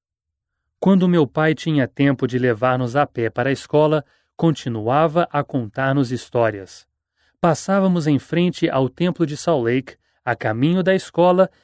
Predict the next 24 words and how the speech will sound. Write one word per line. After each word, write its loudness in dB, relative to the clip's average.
e 2
ele 4
nos 0
falava 0
do -2
anjo 2
Moroni. 0
Aprendemos 0
que -4
o 2
templo 2
era 0
um 2
lugar 0
muito 2
especial, -4
que -4
tínhamos 2
que -6
ser -6
bons -2
para -2
entrar -4
ali -2